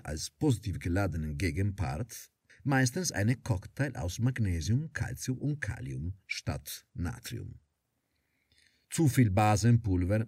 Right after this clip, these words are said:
macht das Milieu im Darm alkalisch und die Darmflora geht dann kaputt. Außerdem wird in einem zu alkalischen Darm die Aufnahme vom giftigen Ammoniak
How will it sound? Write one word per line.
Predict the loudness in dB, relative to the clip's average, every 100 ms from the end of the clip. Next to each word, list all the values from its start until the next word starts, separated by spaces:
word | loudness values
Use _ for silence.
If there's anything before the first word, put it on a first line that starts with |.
| 4
macht | 4 4 -2 -6
das | -6 0
Milieu | 2 4 4 4 2
im | 2 2
Darm | 2 0 0 -2 -2
alkalisch | -4 -4 -4 -4 -2 -6 -10 -16 -4
und | 2 4
die | 4
Darmflora | 2 -2 -2 -2 0 -2
geht | -4 -8 -8 _ _ -6
dann | -4 -2 -4 -6 -8
kaputt. | -6 0 0 -2 -12 -16 -16 _ _ _ _ _ -4
Außerdem | -2 0 2 2 -2 -8 -16 -2
wird | 4 6
in | 8
einem | 6 6 4 2
zu | -2 0
alkalischen | 2 2 0 0 0 -2 -2
Darm | -2 -2 -4 -8 _
die | -6 -2
Aufnahme | -2 0 -2 -2 -2 -4 -8
vom | -2 4 4 4
giftigen | 0 -6 -6 -4 -2 -4 0
Ammoniak | 2 2 0 -4 -4 -6 -10